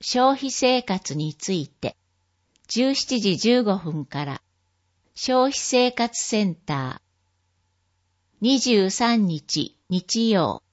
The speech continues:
ピンコロ地蔵さんご縁日。八時三十分から十一時。慶願寺。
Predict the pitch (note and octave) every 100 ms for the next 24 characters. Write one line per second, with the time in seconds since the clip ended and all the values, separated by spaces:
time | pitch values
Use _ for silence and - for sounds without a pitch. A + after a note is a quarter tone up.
0 | _ _ _ _ - C4 C#4 - B3+ B3
1 | A#3+ B3+ G#3+ F3+ F3 - D#3+ D#3 C#3+ D#3+
2 | F3+ G#3+ G#3+ E3 D3+ - - - _ _
3 | _ _ _ _ - F#3+ C#4 C4 B3+ -
4 | A#3+ B3+ A#3+ C4 - - F#3+ F3+ F3 E3
5 | D#3+ D3 G#3 A#3 A3+ G#3 - G3 D#3+ B2
6 | _ _ _ _ _ _ - C#4 C4 B3+
7 | F#3 D#3 D#3 C#3+ C#3+